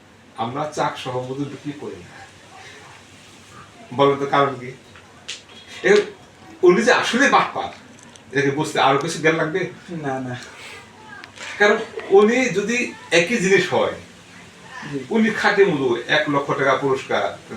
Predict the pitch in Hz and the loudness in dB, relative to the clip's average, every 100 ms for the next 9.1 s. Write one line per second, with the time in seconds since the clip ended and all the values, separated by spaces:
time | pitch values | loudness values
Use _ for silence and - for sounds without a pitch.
0 | 117 120 123 113 113 104 101 - - - | -10 -8 -6 -4 -4 -4 -12 -14 -20 -20
1 | - - - 151 147 131 123 127 135 139 | -20 -8 2 4 4 4 2 0 -6 -4
2 | 120 - - 104 101 - - - 180 170 | -4 -6 -12 -12 -12 -12 -20 -10 -6 -4
3 | - 208 247 226 190 196 202 208 180 185 | 2 4 6 4 4 2 0 0 2 4
4 | 190 185 190 175 214 - - 160 180 196 | 4 4 2 4 2 4 4 4 4 4
5 | 208 190 131 117 143 170 175 180 175 - | 6 6 4 2 2 0 0 0 -2 -2
6 | 156 123 110 113 117 - - 180 - 175 | -2 -2 -2 -6 -8 -2 0 2 4 2
7 | 175 170 - 156 151 135 - - - 240 | 2 -2 -2 -2 -2 -4 -6 -12 -6 -4
8 | 240 180 160 139 - - - 160 170 147 | 2 2 2 0 -2 -10 -10 -2 0 0
9 | 120 | -2